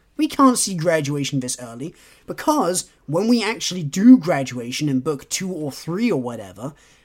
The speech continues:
it needs to be fresh and exciting, right?" Um,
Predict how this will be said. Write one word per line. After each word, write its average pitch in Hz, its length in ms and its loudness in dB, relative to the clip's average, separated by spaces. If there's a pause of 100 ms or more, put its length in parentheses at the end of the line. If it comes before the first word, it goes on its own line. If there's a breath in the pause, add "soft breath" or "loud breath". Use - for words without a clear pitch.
(180 soft breath)
it 240 100 -2
needs 254 260 8
to - 80 -6
be 247 80 4
fresh 285 480 0
and 214 100 0
exciting, 240 560 0
right?" 156 340 -8 (880)
Um, 202 480 4